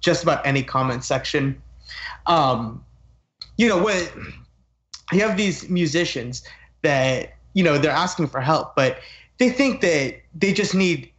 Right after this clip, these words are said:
someone to push them. They just need one thing to happen for them to become big. You know, whether it's like, they need the, they need a manager, they need, like, a booking agent, or, you know, they, they, if just they, they can get signed to a record label, they know they're gonna be huge.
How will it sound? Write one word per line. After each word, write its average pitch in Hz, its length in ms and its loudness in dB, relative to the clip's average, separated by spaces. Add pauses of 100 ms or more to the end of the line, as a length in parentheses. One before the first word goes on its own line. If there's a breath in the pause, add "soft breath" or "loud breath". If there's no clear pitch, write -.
(120)
someone 185 640 0
to 147 80 -2
push 143 320 -2
them. 127 140 -4
They 156 100 2
just 175 200 -2
need 185 200 0 (220 loud breath)
one 247 540 0 (300)
thing 247 500 0
to 175 100 0
happen 143 560 -2 (220 soft breath)
for 180 100 -2
them 156 160 2
to 147 80 -8
become 139 360 -2
big. 117 220 -2
You 139 60 2
know, 131 120 4
whether 139 200 4
it's 143 100 0
like, - 260 -4
they 233 60 4
need 226 160 4
the, 156 240 0
they 185 140 0
need 214 160 2
a 175 40 2
manager, 147 580 0
they 135 120 -2
need, 147 260 0
like, 135 140 2
a 127 80 -4
booking 151 360 0
agent, 135 420 2
or, 127 460 2 (140 loud breath)
you 160 80 4
know, 156 60 6
they, 165 200 2
they, 185 260 -2 (140 loud breath)
if 175 320 -2
just - 320 -2
they, 185 260 0
they 165 100 2
can 175 120 -2
get 170 180 0
signed 160 280 2
to 143 80 0
a 127 40 0
record 143 280 -2
label, 131 240 -2
they 123 100 -2
know 131 140 2
they're 131 120 0
gonna 127 140 0
be 117 140 -6
huge. 135 480 -4